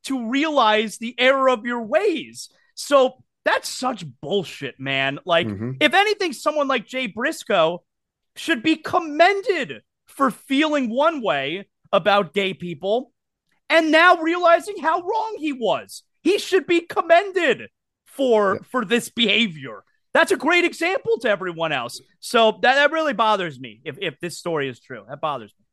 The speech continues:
Speaker 2: And, and my question to Warner Media or whoever makes this decision is,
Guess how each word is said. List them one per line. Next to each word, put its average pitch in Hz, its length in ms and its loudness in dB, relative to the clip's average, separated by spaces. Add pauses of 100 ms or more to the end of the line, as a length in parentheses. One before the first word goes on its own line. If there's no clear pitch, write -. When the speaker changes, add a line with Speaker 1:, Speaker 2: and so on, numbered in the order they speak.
Speaker 2:
And, 175 260 2 (140)
and 202 360 4
my 185 160 6
question 202 440 2
to - 120 2
Warner 135 360 4
Media 117 360 2
or 104 100 2
whoever 180 300 4
makes 143 280 2
this 123 120 0
decision 127 480 0
is, 104 160 -2